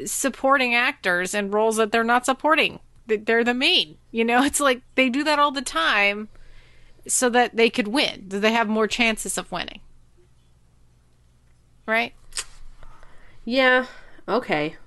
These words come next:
Speaker 2: I mean, it's not right, but okay.
Speaker 1: That's, like, how they play the game. That's how they, they win,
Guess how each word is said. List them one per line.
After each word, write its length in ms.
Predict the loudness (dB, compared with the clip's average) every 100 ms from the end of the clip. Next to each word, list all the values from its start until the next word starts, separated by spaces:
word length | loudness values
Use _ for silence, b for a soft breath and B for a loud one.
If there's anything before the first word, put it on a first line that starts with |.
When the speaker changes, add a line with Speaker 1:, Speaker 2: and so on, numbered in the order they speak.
| -18 -2
Speaker 2:
I 60 | 2
mean, 100 | 2
it's 140 | 4
not 220 | 2 4
right, 360 | 2 2 0 -4
but 140 | -4
okay. 340 | -4 -8 -10 -12 b b b b -10
Speaker 1:
That's, 160 | -6 -2
like, 140 | -2
how 160 | -2 0
they 160 | -2
play 280 | -2 0 2
the 100 | 2
game. 440 | 2 2 0 -4 -6
That's 200 | -6 0
how 160 | 0
they, 160 | 2 0
they 220 | 0 -4
win, 360 | -2 -2 -4